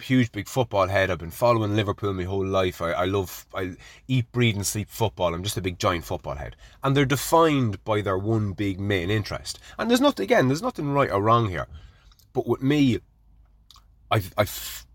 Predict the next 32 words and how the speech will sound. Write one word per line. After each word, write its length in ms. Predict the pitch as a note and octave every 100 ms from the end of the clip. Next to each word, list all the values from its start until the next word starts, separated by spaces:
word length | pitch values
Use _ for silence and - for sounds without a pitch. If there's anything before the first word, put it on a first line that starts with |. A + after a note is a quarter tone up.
| -
I 60 |
would 160 | A2 G#2+
struggle 420 | - - D3 C#3
to 140 | A#2 A2
define 440 | G2+ - A2+ A2
myself. 380 | F#2+ D#2 - -
And 120 | -
again, 380 | B2+ C#3 D#3 G2
that's 240 | F2+ A2+ B2
not 160 | A#2 -
all 220 | A2+ A2
bad 320 | A2+ G#2+ A2
and 140 | F#2+
it's 140 | E2+ -
not 140 | G2+ G2
all 200 | F#2+ F#2+
good. 200 | G2 D#2
It's, 140 | D2
it's 200 | F#2+ -
a, 160 | E2 D#2+
a, 140 | F2+ F2 -
probably 280 | A#2 A2
a 40 | F#2+
healthy 340 | G#2+ G#2 -
mixture 360 | F#2 F#2 - D#2+
of 80 | D2+
both. 320 | F#2 C#2+ - - - - - - - - - -
But 180 | G#2 G#2 - -
I 120 | C3+
get 220 | B2+ A2+
drawn 540 | - A#2 B2 B2+ A2+
from 380 | G2 G#2+ G2+ F2+